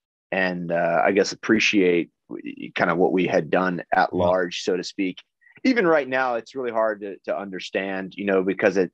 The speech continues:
Speaker 1: we're in, like, in a, such a challenging place as a band right now. And, like, you know, uh, I feel like we just got knocked down to size, you know, it's like, we're just like a local starting all over again.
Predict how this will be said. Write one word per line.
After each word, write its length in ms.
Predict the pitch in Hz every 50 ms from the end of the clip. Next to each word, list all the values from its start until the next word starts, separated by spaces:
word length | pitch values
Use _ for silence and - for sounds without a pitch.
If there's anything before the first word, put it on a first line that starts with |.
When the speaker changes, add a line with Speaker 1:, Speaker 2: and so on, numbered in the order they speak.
| _ _ _ _ _ _ _ _ _ _ - - -
Speaker 1:
we're 240 | 104 110 113 107 104
in, 160 | 85 101 101 98
like, 200 | 92 95 92 - -
in 180 | - 110 101
a, 20 | 92
such 240 | - - - -
a 60 | 92 -
challenging 500 | - 113 98 98 101 92 90 90 87 - -
place 400 | 107 101 98 95 92 - - - -
as 200 | 90 85 85 87
a 20 |
band 340 | 76 92 92 92 95 90 90
right 220 | 92 92 90 76
now. 380 | 80 90 87 90 90 87 85 87
And, 240 | 90 87 87 - _ _ _ _ _ _ _ _ _
like, 300 | - 104 95 90 87 87 - - - - _ _ _ _ -
you 180 | - 104 107
know, 500 | 98 90 87 90 90 82 - 82 80 - - - - - - -
uh, 120 | - - - - - -
I 140 | - 104 101
feel 160 | - 123 117
like 140 | 107 95 92
we 120 | 107 107
just 200 | 95 90 - -
got 180 | 107 92 87 92
knocked 260 | 95 92 90 - -
down 240 | - 98 92 92 87
to 60 | 80
size, 460 | - - 98 95 95 92 87 80 -
you 80 | 92 90
know, 180 | 90 90 92
it's 140 | 90 87 -
like, 120 | 85 82 -
we're 180 | 101 98 92 87
just 160 | 87 - -
like 140 | 90 - -
a 40 |
local 320 | 80 87 92 98 92 - 80
starting 300 | - - 98 92 78 85
all 240 | 87 82 80 82 92
over 220 | 101 98 92 95
again. 400 | 90 87 - 92 87 87 87 87